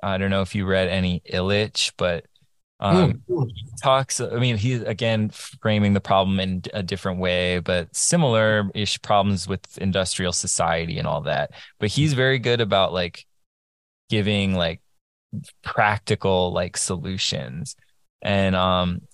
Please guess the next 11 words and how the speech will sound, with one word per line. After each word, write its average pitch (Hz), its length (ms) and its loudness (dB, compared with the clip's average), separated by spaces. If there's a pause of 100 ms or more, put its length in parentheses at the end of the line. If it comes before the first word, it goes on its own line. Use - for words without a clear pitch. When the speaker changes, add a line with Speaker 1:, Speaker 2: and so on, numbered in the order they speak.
(240)
Speaker 1:
and 98 200 2
so 104 140 2
I 104 160 4
appre-, 104 340 -2
always 113 420 4
appreciate 101 720 -4
that - 280 -4
with 80 180 -12
some, 92 360 -4
with, 98 340 -4
uh, 95 140 -4